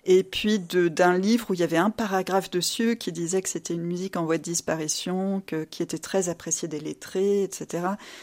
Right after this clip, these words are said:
Enfin, il y avait toute une description qui m'a beaucoup attirée. Et donc, bah, j'ai fait des recherches entre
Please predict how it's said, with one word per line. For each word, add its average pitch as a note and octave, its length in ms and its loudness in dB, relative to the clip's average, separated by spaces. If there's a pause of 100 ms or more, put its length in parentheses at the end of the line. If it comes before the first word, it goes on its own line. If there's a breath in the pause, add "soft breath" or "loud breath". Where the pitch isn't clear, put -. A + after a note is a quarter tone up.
(140)
Enfin, F#3+ 120 2
il F#3+ 40 8
y G3 40 10
avait G3 100 12
toute A#3+ 300 0
une A#3 100 8
description A3 580 2
qui - 160 -4
m'a D#3+ 460 0
beaucoup A3 400 0
attirée. F#3 420 0 (1300 loud breath)
Et G#3+ 100 6
donc, B3+ 300 8
bah, A3 100 10
j'ai G#3 180 6
fait C4+ 200 0
des G#3+ 140 6
recherches G3 500 2
entre F#3+ 560 -2